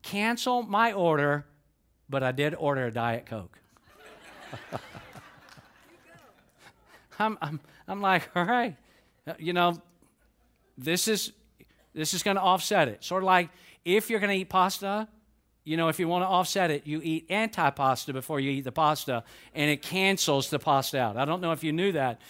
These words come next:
or, or not. It's just, it's just the way, it's just the way that it works. But we become much more conscious about what we put into our body. That's why I'm like, "I can't believe I'm in this line."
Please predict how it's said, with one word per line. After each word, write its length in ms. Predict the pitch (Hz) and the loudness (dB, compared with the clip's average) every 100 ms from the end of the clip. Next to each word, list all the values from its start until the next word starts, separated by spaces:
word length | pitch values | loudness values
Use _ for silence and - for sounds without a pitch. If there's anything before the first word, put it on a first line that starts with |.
| - - | -20 -8
or, 200 | 139 - | -6 -2
or 80 | 139 | 0
not. 240 | 131 123 | 2 2
It's 140 | 131 - | 0 -2
just, 260 | 160 - - | -4 -4 -6
it's 180 | 147 - | -6 -4
just 220 | 165 147 | -2 -4
the 80 | 165 | -2
way, 340 | 139 135 131 123 - - | 0 0 0 -6 -18 -12
it's 160 | 151 - | -6 -4
just 200 | 170 - | -2 -4
the 100 | 156 | -2
way 180 | 139 131 | -2 0
that 140 | 127 | -2
it 100 | 135 | -4
works. 540 | 190 247 139 - - - _ _ _ _ _ | -4 -4 -6 -12 -20 -20 _ _ _ _ _
But 140 | 214 220 | 0 2
we 100 | 262 | 2
become 340 | 269 - 196 | 0 -2 0
much 280 | 202 277 277 | 4 2 2
more 180 | 262 190 | -2 -2
conscious 420 | - 208 226 165 | -2 -4 -4 -4
about 280 | 180 170 160 | 2 2 2
what 180 | 190 180 | 0 0
we 240 | 170 156 | -2 -2
put 260 | 151 196 185 | -2 -6 -4
into 240 | 175 170 | -4 -2
our 160 | 143 131 | 0 2
body. 500 | 143 214 262 143 127 | 2 4 4 2 0
That's 200 | 156 - | -4 -8
why 80 | 135 | -12
I'm 100 | 123 | -12
like, 200 | 120 139 | -12 -14
"I 80 | |
can't 180 | 127 139 | -14 -14
believe 220 | 127 160 | -10 -6
I'm 140 | 151 131 | -6 -6
in 60 | 131 | -6
this 180 | 113 | -6
line." 180 | 165 160 | -2 -2